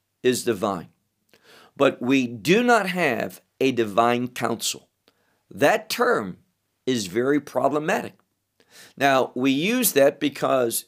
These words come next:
it's common among many, but we need to be right and careful when we look at this psalm. So let's do that. Psalm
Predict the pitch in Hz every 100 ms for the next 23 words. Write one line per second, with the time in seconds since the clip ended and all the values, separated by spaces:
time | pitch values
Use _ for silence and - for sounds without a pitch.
0 | - 127 - - - - 160 175 196 214
1 | - _ _ - 131 135 131 135 151 202
2 | 220 - _ _ _ _ _ _ 135 127
3 | - _ - 117 127 143 165 160 147 139
4 | - 123 180 160 135 - 135 131 - 190
5 | 185 - 92 87 _ _ _ _ - 117
6 | 123 117 117 120 110 95 104 - 101 -
7 | _ _ _ - _ - 165 160 151 -
8 | 214 - - 185 139 117 127 _ - -
9 | - 208 202 185